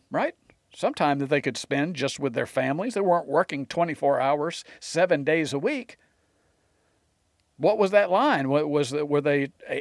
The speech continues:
eighty percent of their productivity was taken away from them? That classified them as slaves. So now the people who are only spending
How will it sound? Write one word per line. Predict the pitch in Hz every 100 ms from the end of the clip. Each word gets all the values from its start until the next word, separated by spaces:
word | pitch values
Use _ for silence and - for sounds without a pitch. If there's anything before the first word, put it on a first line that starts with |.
| -
eighty | 165 190 208
percent | - 175 190 190
of | 160
their | 165 165
productivity | 175 170 170 175 175 180
was | 165 -
taken | 175 170 180
away | 160 175
from | 170 170 160
them? | 170 185
That | 143 160 -
classified | 156 160 - 160 156 147
them | 156
as | 151 135
slaves. | 151 156 185 196
So | - 143
now | 135 139 160
the | 180
people | 160 160 160
who | 160
are | 147
only | 143 160 160
spending | - 160 151